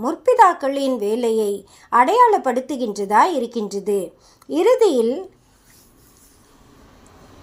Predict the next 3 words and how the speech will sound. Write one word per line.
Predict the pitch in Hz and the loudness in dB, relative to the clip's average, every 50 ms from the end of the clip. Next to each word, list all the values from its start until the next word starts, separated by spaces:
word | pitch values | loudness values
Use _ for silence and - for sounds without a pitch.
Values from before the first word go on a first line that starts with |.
| - - - - - - - - - - - - - - - - - - - - - | -20 -20 -20 -20 -20 -20 -20 -20 -20 -20 -20 -20 -20 -20 -20 -20 -20 -20 -20 -20 0
திரள் | - 330 339 370 494 571 571 | 4 6 8 8 8 6 6
கூட்டத்தார் | - 440 349 294 320 269 311 302 294 294 285 285 | 6 4 4 4 -2 2 6 6 6 6 4 2
போன்று | 262 233 220 220 202 214 220 214 202 190 190 | -2 -2 -2 -2 -2 0 0 0 0 -2 -6